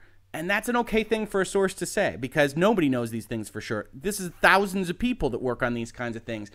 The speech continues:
And that's why anything definitive that you get in a kind of anonymous release like this,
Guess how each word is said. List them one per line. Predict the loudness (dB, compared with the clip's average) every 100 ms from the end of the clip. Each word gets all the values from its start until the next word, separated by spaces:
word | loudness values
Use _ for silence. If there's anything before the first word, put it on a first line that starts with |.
| -20 -14
And | -2 0
that's | 2
why | 4 2
anything | 2 -2 0 -2
definitive | -2 -2 0 0 0
that |
you | -2
get | 0 0
in | 0
a | -2
kind | 0 0
of |
anonymous | 0 4 4 4 2 0 -2
release | -2 -2 -2 -2
like | -2 0
this, | -2